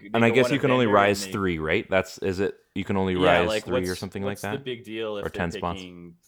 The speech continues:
Speaker 1: fifteenth or they're picking, you know, seventeenth? Like, it's not that big of a deal. It's very, very likely you're still gonna get your guy at that pick, but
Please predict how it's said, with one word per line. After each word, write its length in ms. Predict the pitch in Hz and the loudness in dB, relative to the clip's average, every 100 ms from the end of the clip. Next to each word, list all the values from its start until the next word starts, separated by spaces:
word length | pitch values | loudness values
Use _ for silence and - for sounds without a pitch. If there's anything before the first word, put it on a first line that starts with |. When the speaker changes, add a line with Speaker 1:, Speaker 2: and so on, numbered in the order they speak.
| _ _ _ | _ _ _
Speaker 1:
fifteenth 600 | 127 117 - 110 98 95 | -12 -12 -16 -14 -14 -12
or 120 | 98 92 | -12 -10
they're 140 | 90 | -10
picking, 580 | - 90 87 82 78 80 _ _ _ _ _ 110 | -12 -18 -16 -18 -18 -20 _ _ _ _ _ -18
you 100 | 85 | -16
know, 140 | - 90 _ _ _ | -18 _ _ _ _
seventeenth? 720 | - - 85 82 - - - _ _ | -18 -12 -12 -12 -20 -20 -20 _ _
Like, 160 | 104 147 | -8 -8
it's 140 | 143 | -4
not 440 | 165 107 - 95 95 | 0 0 -4 -12 -10
that 360 | 87 87 92 | -8 -10 -10
big 160 | 95 92 | -14 -12
of 100 | 87 | -16
a 40 | |
deal. 280 | 85 85 90 | -16 -16 -16
It's 120 | 90 | -14
very, 440 | 123 123 110 107 - _ _ _ _ | -4 -2 -2 -4 -10 _ _ _ _
very 220 | 113 139 | -2 0
likely 300 | 113 110 117 107 | 0 -2 -4 -8
you're 80 | |
still 160 | - 113 | -8 -8
gonna 140 | 104 95 | -8 -8
get 180 | 95 | -10
your 100 | 101 | -12
guy 300 | 85 85 90 | -12 -10 -8
at 140 | 92 87 | -10 -10
that 220 | 87 - | -12 -12
pick, 340 | - 98 - _ | -16 -16 -18 _
but 280 | 82 62 | -14 -14